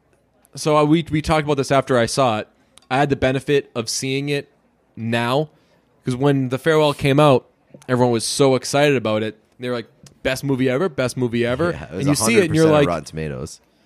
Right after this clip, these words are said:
Speaker 1: "Oh, it was?"
Speaker 2: Yeah.
Speaker 1: Yeah. No, not even close. So, that, so then you see the movie and you're like, "That's, that's good. That's a good movie." And everyone's like, "What are you talking about?
Speaker 2: <laughs>
Speaker 1: Just good." But it was, like, a good to very good movie. I would say, uh, both Loose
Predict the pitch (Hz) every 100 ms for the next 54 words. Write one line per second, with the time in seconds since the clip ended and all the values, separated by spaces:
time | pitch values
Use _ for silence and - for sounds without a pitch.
0 | _ _ _ _ _ 180 175 117 131 190
1 | 311 85 80 73 - 110 - - _ 117
2 | 123 95 87 113 110 98 - 95 - -
3 | 196 170 196 214 196 - 233 196 214 170
4 | 147 143 135 - _ _ _ - 143 -
5 | 156 - 120 156 143 101 - 123 123 107
6 | 143 135 156 123 107 110 _ 110 123 123
7 | 127 135 _ _ _ 254 285 - 320 302
8 | 233 190 131 - _ - - - - 247
9 | 254 170 139 240 269 202 214 _ _ 170
10 | 220 277 226 156 127 127 190 208 - 165
11 | 147 147 139 139 131 131 156 156 156 175
12 | - 185 185 - _ _ _ 143 139 131
13 | 120 151 143 127 143 196 -